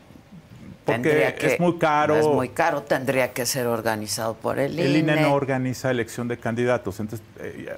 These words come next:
Speaker 1: u-, una suerte de ele-, elección en donde algunos votantes van y depositan un voto en una urna, donde se vea que la gente realmente participa,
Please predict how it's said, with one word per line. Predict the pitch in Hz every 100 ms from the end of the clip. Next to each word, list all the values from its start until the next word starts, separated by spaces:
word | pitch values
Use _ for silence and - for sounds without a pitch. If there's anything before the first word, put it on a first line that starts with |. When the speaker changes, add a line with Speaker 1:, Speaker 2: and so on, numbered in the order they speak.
| -
Speaker 1:
u-, | - -
una | 185
suerte | 185 175 170 180
de | 151 131
ele-, | 123 -
elección | 120 117 113 - 139 135
en | 131
donde | 120 113 117 113 -
algunos | 120 120 143 151
votantes | 120 117 127 123 127 120
van | 110 120 120
y |
depositan | 110 110 107 - - 120
un | 113
voto | 113 113 110
en |
una | 110 117 113
urna, | 117 117 113 90
donde | 131 127
se | 156
vea | 165
que | 175
la | 147
gente | - 151 147 143
realmente | 131 127 123
participa, | 110 98 - 104 143